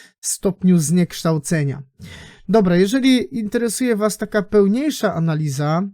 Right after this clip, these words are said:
mm, tego nowego systemu, to piszcie w komentarzach, wtedy taki materiał powstanie w ciągu, e, w ciągu weekenda, tak najprawdopodobniej, być może wcześniej, bo sam wywiad jest tylko częścią tych wszystkich rzeczy, które tutaj zostały,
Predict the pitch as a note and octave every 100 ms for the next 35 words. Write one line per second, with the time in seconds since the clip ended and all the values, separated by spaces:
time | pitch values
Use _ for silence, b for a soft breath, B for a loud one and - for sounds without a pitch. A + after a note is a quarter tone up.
0 | F3 D#3 D3+ - E3+ E3 E3+ E3 D#3+ F3
1 | F3 F3 E3+ - F3 - D#3 F3 - -
2 | D4+ B3+ B3 - G#3 F3+ F#3+ F#3 F#3 -
3 | F#3+ F3+ F3 F#3 - E3+ E3 F#3 F3 E3+
4 | - - - E3+ D#3+ - E3+ D#3+ D#3 D#3+
5 | b b b b _ _ D3 D#3 D#3 D#3
6 | D#3 D#3 D#3 D#3 D#3+ - - - - -
7 | G#3 A3 F#3+ E3+ G#3+ G3+ D#3 C3 D3 D#3+
8 | D#3+ D3+ D#3 D3 C#3 D#3 D3+ C#3 F3 G3+
9 | G#3 F3+ F3+ - E3+ - C3+ D#3 b b
10 | b _ - E3 F3+ F#3 F#3 - F#3+ -
11 | B3 A#3 A3 G#3+ G3 F#3 F#3+ - F#3 F#3
12 | - - A#3 G#3+ - - F3 F3+ - F3+
13 | - F#3+ - E3+ D#3+ F#3+ - F3+ - F3
14 | E3+ - F3 D#3+ E3 F#3 F3+ E3+